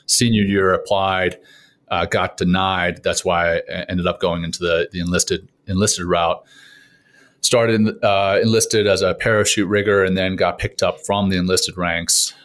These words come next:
for the Naval Academy and then, uh, and then went into the, the seals from there.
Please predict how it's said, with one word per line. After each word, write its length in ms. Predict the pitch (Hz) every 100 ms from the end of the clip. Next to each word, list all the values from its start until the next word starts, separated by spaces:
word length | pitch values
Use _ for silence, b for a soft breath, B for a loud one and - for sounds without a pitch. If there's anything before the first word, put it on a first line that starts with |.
| B -
for 260 | - 98
the 80 | 92
Naval 260 | 90 87 85
Academy 600 | - 87 82 82 80 - _ -
and 120 | 85
then, 180 | 85 82
uh, 220 | 82 82
and 100 | 87
then 120 | 87
went 160 | 85 85
into 200 | 82 87
the, 220 | 87 82
the 80 | 80
seals 320 | - 98 87
from 140 | - 82
there. 240 | 95